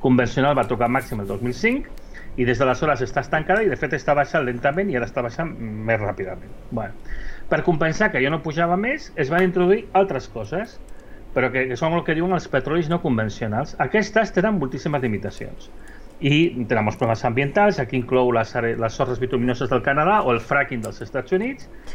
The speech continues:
que ja no és el mateix, no és la mateixa substància i costa més de processar. I amb aquestes hem aconseguit arribar al màxim el dos mil divuit. Ja està.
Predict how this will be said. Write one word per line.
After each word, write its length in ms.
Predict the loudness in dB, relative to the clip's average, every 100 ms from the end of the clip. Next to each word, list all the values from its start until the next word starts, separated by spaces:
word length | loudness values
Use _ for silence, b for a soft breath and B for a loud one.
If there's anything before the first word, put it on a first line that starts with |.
| B B 0
que 120 | 4
ja 80 | 6
no 100 | 4
és 80 | 4
el 60 |
mateix, 340 | 2 2 0 -2
no 80 | -2
és 80 |
la 60 | 0
mateixa 280 | -2 -2 -4
substància 480 | -2 0 0 0 -2
i 40 | -2
costa 240 | 0 2
més 180 | 2 0
de 100 | 0
processar. 480 | -4 -8 -10 -10 -12 -12 -16 -18 -18 B B B -2
I 120 | 0
amb 100 | 2
aquestes 640 | 2 0 -2 0 2 2 -2
hem 160 | -4 -2
aconseguit 400 | -2 2 2 4
arribar 240 | 2 2
al 80 | 2
màxim 240 | -2 -2
el 80 | 0
dos 160 | 0 0
mil 140 | 0
divuit. 320 | 2 2 2 2
Ja 140 | 0
està. 240 | 2 0